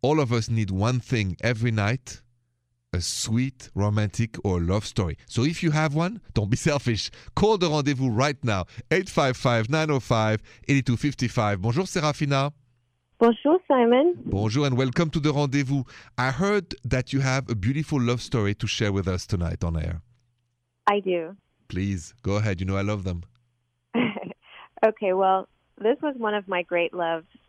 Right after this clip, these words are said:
Speaker 2: Um, it was actually years ago, but I went to a party that I never had planned to go to.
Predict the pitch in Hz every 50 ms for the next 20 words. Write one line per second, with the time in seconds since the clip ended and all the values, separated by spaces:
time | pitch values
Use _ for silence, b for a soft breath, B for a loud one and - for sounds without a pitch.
0 | _ _ 165 165 165 160 165 160 160 - _ 170 160 170 165 - 170 170 170 -
1 | _ - 175 170 170 170 165 180 - b b b b b b b b _ - 175
2 | 170 165 165 - - 165 - 170 165 165 165 - - 165 165 - - _ _ _
3 | _ _ - 196 196 214 233 240 - 262 247 226 220 - 208 202 196 196 196 196
4 | 180 180 175 175 170 175 175 175 175 185 190 185 185 180 - _ _ 175 170 170
5 | 175 180 185 170 - 175 170 175 - - 185 175 170 170 175 180